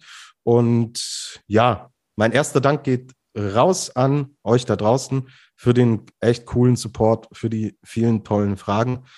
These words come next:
Und mein zweiter Dank geht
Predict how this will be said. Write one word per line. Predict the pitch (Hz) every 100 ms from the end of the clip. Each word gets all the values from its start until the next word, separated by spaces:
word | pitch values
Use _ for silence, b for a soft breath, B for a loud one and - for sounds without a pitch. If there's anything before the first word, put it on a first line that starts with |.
| b b _
Und | 104 107 101 - _ _ _ _ _ _
mein | 98 95
zweiter | - 104 107 107
Dank | 98 98 92 - _ _ _
geht | - 92 -